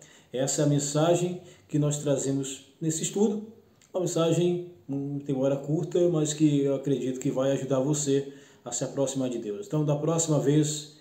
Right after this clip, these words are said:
que você for orar, dobre o joelho e peça: "Senhor, levanta os muros e me afasta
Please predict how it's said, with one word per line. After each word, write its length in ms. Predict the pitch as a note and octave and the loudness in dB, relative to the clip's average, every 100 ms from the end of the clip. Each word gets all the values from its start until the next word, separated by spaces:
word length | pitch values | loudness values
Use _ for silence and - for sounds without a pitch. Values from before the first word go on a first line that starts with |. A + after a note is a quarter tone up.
| - | -14
que 80 | C3 | -8
você 220 | - D3+ | -2 0
for 160 | E3+ | 2
orar, 300 | C#3+ A2+ G#2+ | 2 0 -4
dobre 260 | A#2 C#3+ C#3+ | -2 0 0
o 20 | |
joelho 440 | C3 C3+ C#3+ C#3 - - B2+ | 2 6 6 4 -4 -12 -10
e 60 | |
peça: 260 | C3 C3 - | -4 -4 2
"Senhor, 480 | D3+ E3 - - - - _ - - | 6 8 6 2 -10 -20 _ -16 -4
levanta 420 | C3+ B2+ D#3 D3+ | -2 2 2 2
os 140 | C#3 | 0
muros 500 | C3+ C#3 C3+ C3 - C#3 | 0 0 0 -4 -8 -4
e 80 | C3+ | -2
me 100 | C#3 | -4
afasta 640 | - C3+ C#3 - C3+ | -4 -6 -6 -4 -4